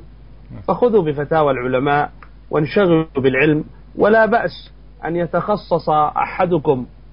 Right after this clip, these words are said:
في متابعة ضلال هؤلاء فيبين لإخوانه ويرد الشبه، أما أن تشغلوا الشباب كلهم فلا، اشغلوا الشباب بالعلم وبيان ضلال هؤلاء في الجملة.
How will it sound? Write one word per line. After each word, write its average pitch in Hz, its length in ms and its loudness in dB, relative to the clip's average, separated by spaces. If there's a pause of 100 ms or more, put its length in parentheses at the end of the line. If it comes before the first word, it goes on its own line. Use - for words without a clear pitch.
(140)
في 180 200 2
متابعة 165 720 0
ضلال 156 440 2
هؤلاء 143 600 0
فيبين 143 600 -2
لإخوانه 185 640 0 (320)
ويرد 147 460 0
الشبه، 147 460 -2 (580)
أما 151 380 -4
أن 156 100 -4
تشغلوا 165 380 -2
الشباب 147 420 0
كلهم 185 460 -2
فلا، 175 360 0 (260)
اشغلوا 160 280 0
الشباب 151 380 -2
بالعلم 165 480 -2 (460)
وبيان 147 540 0 (140)
ضلال 151 220 0
هؤلاء 139 400 0
في 135 100 -8
الجملة. 214 480 2